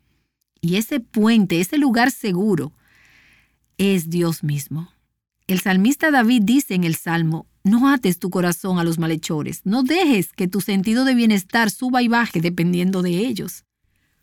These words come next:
¿Tú sabes cómo hacemos eso? He visto cómo mis propias emociones pueden ser tan afectadas por alguien a mi alrededor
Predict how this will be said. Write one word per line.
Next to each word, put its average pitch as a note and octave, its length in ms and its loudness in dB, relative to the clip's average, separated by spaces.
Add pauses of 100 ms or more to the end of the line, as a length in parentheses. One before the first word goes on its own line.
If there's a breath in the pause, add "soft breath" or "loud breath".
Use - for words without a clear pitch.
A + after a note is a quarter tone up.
(140)
¿Tú A3+ 120 -2
sabes D4 400 -2
cómo D#4 260 0
hacemos D4 380 -2
eso? F3+ 360 -6 (1200)
He C4 140 2
visto C#4 320 2
cómo G#3+ 240 4
mis G#3+ 180 2
propias A#3+ 380 0
emociones G#3+ 640 0
pueden G#3+ 340 2
ser G#3+ 320 -4
tan A3+ 300 -2
afectadas E3+ 640 -2
por F3 220 -2
alguien B3 260 0
a B3+ 60 2
mi B3 120 2
alrededor F#3 640 0